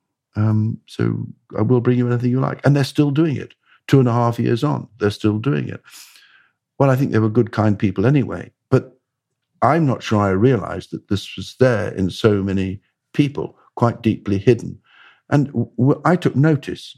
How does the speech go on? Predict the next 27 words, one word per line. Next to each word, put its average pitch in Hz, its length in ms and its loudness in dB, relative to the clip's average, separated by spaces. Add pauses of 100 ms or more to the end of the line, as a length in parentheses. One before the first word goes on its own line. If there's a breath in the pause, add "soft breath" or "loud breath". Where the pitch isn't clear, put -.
much - 320 0
more - 340 -4 (520 loud breath)
of 120 120 4
everyone 107 360 2
who 87 120 -2
came 98 220 0
to 104 80 -2
the 104 80 -2
door. 139 220 2
I 87 40 -2
mean, 101 120 0
everyone 156 240 2
who 104 60 -2
came 95 180 0
to 92 60 -4
the 101 60 -2
door 95 200 2
mattered. 101 520 0 (200 soft breath)
When 135 140 4
the 123 80 0
postie 151 440 0
came, 90 460 -4 (640)
I 107 80 2
never 185 280 4
let 101 140 -2
the - 80 -12
postie - 480 -2